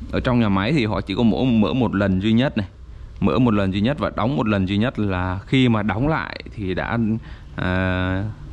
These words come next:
cho ra ngoài luôn. Đấy. Họ mỡ liên tục năm này qua năm khác chỉ để mỡ thôi nhá. Còn đến khi nào mà máy dừng hoạt động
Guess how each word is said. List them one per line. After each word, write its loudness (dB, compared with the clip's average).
cho 4
ra 2
ngoài 2
luôn. 2
Đấy. -2
Họ 0
mỡ 0
liên 4
tục -4
năm 4
này 2
qua 0
năm 0
khác -2
chỉ 2
để 2
mỡ 2
thôi 2
nhá. -2
Còn 0
đến 2
khi 0
nào 0
mà -2
máy 2
dừng 2
hoạt -4
động 0